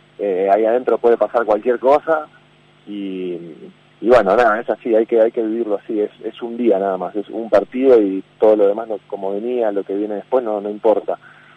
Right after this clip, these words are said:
Este, después adelante, como decís vos, anoche eh, nosotros sabemos que no tenemos problemas adelante, sabemos que el equipo tiene gol, eh, jugando bien o jugando mal,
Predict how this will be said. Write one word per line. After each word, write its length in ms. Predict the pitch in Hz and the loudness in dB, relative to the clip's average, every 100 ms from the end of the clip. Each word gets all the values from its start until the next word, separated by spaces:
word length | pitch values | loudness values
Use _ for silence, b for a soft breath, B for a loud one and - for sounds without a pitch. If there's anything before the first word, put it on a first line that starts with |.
| b _ - | b _ -4
Este, 880 | 101 - _ 104 98 95 90 90 - - - _ - | -4 -6 _ 2 4 2 0 -2 -4 -12 -20 _ -8
después 240 | 101 - 127 | -6 0 4
adelante, 340 | 123 131 160 156 | 6 8 4 4
como 220 | 127 123 | 2 0
decís 240 | - 143 | 0 2
vos, 220 | 151 156 123 | 6 6 6
anoche 520 | 113 131 - 131 113 107 b b b b _ | 0 -4 -4 -6 -6 -8 b b b b _
eh, 220 | - 101 104 | -4 -4 -4
nosotros 380 | 107 147 - | -8 -6 -4
sabemos 240 | - 143 135 | 0 2 2
que 80 | 135 | 0
no 80 | |
tenemos 400 | 135 131 143 117 | 0 -2 -2 -4
problemas 500 | 110 107 113 110 101 | -4 -4 -2 -2 -4
adelante, 560 | 107 104 127 139 131 113 | -4 0 2 0 -2 -10
sabemos 280 | - 117 113 | -10 -8 -8
que 80 | 110 | -8
el 60 | 104 | -10
equipo 320 | 123 127 117 | -8 -2 -2
tiene 320 | 131 131 117 | 0 -2 2
gol, 380 | 127 139 131 123 _ _ _ _ - | 6 6 4 -4 _ _ _ _ -8
eh, 560 | 101 101 98 95 92 92 | -2 0 0 0 -2 -4
jugando 380 | - 127 139 123 | 0 0 2 0
bien 160 | 139 | 2
o 40 | 123 | 0
jugando 320 | 120 120 117 | -2 -2 0
mal, 200 | 139 | 0